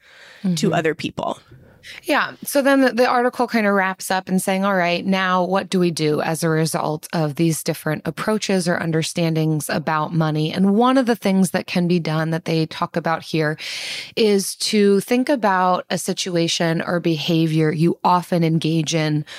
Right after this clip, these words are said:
Speaker 1: around money. What's a common experience with money that you have? And then to ask yourself the following questions.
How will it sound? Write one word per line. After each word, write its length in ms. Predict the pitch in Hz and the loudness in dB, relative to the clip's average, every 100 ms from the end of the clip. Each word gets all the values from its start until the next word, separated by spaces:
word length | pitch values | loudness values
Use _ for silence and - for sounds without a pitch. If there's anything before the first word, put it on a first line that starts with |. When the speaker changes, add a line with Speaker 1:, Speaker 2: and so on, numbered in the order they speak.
| - - | -18 -2
Speaker 1:
around 460 | 180 165 160 156 156 | 0 2 0 0 0
money. 240 | - 180 | -2 -4
What's 240 | 185 185 - | -4 -4 -6
a 80 | - - | -8 -8
common 800 | - 214 196 190 190 180 180 175 - - - | -4 2 2 4 4 4 2 0 -8 -10 -6
experience 920 | 175 - - 185 180 180 175 165 - | -6 -4 -2 2 2 2 0 -2 -2
with 160 | 160 165 | -2 2
money 500 | 165 156 151 165 160 | 0 0 -2 0 -2
that 260 | 190 160 175 | -2 -4 0
you 160 | 170 | 0
have? 480 | 156 143 - 180 185 - - - - | 0 -4 -4 -4 -6 -10 -12 -12 -4
And 180 | 202 220 | 0 2
then 160 | 220 214 | 2 -2
to 140 | 214 | -2
ask 300 | 185 175 - | -4 -4 -4
yourself 380 | 175 - 165 156 | -4 0 -2 -2
the 100 | 170 | -4
following 480 | - 160 156 151 151 | -2 0 0 0 -2
questions. 720 | - - - 107 123 131 | -4 -4 -4 -4 -4 -8